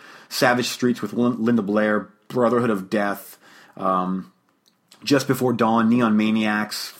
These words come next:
uh, Lucio Fulci's From, uh, Voices from Beyond, which I believe that was his last movie. Uh, I have that one, uh, and I have Just Before Dawn as well. Uh, but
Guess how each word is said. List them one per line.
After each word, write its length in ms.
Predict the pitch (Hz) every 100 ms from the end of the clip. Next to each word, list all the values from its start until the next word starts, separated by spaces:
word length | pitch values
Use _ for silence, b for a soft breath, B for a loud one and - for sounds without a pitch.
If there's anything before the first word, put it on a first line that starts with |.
| - 104
uh, 140 | 98
Lucio 340 | 113 127 123
Fulci's 320 | 113 117 110 -
From, 300 | 117 110 107
uh, 100 | 101
Voices 300 | 120 113 -
from 160 | 110
Beyond, 260 | 104 107 104
which 140 | 98
I 60 | 87
believe 340 | - 92 117
that 120 | 107
was 120 | 92 92
his 120 | 85
last 300 | 87 90 -
movie. 400 | 95 90 80 - B B B -
Uh, 80 | 80
I 140 | 95
have 240 | 95 98 92
that 220 | 92 92
one, 260 | 85 82 - _ _ _ -
uh, 40 |
and 300 | 95 120 120
I 60 | 107
have 160 | 101
Just 220 | 92 101 -
Before 280 | 92 95
Dawn 240 | 90 87 85
as 120 | 82
well. 340 | 95 87 82 B B B B -
Uh, 220 | 92 85
but 340 | 71 107 87